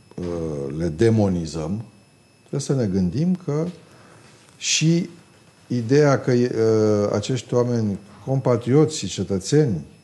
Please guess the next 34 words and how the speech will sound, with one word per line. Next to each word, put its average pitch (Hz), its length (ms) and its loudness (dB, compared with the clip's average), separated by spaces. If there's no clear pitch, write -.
de, 92 180 -6
de 90 220 -8
noștri, 98 260 -8
concetățeni 98 640 -6
de 120 80 -2
noștri, 104 340 -4
sunt 107 320 -4
oaia 127 320 4
pierdută, 120 400 0
s-ar 151 180 -2
putea 151 220 -2
să-i 160 200 0
vexeze, 147 720 2
în 73 80 -8
primul 76 240 -10
rând. 78 140 -10
Ca 101 100 -2
să - 80 -8
te 107 100 -6
simți 135 420 -6
bine 123 280 -2
ca 92 180 -4
oaie 104 260 2
pierdută, 101 440 -2
trebuie 123 220 -6
să 120 120 -6
ai 127 80 -2
un 127 300 -4
grad 117 320 2
de 113 80 0
duhovnicie 104 760 -2
destul 117 420 -2
de 123 100 0
ridicat. 123 560 -2